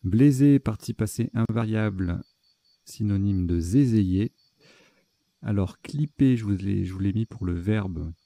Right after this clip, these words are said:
c'est la même chose que clipser, fixer avec un clip,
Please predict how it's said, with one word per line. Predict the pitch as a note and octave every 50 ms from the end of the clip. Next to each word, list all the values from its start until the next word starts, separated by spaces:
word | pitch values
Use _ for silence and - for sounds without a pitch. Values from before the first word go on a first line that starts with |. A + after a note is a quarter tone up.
| _ _ _
c'est | _ - -
la | -
même | F#2 G2+ G#2
chose | - - B2+ A#2 -
que | - G2
clipser, | - - - - B2 B2 - - - - A2+ A#2 D3+ - _ _ _ _ _ _ _ _ _ _ _ _ _ _ _ _ _ _ _
fixer | - - - - - A#2
avec | G#2+ G2 F#2+ - -
un | F2+ E2+
clip, | - - - - - -